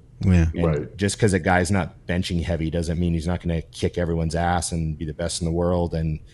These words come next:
Speaker 2: yada, yada, yada. And I realized there's a disconnect there,
Speaker 3: Mm-hmm.
Speaker 2: you know, but it still took me a long time to really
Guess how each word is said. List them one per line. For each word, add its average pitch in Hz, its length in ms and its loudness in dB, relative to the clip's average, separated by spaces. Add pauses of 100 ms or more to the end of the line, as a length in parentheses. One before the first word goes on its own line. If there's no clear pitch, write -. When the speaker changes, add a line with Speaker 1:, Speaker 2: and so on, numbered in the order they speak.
(200)
Speaker 2:
yada, 90 280 4
yada, 73 260 0
yada. 80 300 0
And 87 120 2
I 98 60 2
realized 107 480 4
there's 92 180 0
a 82 60 -4
disconnect 80 600 -8
there, 71 280 -10 (680)
Speaker 3:
Mm-hmm. 87 300 -2
Speaker 2:
you 82 80 2
know, 80 360 -2
but 117 140 4
it - 140 2
still 151 220 6
took 151 320 2
me 143 100 6
a 107 80 6
long 110 340 4
time 101 360 2
to 87 80 0
really 95 420 0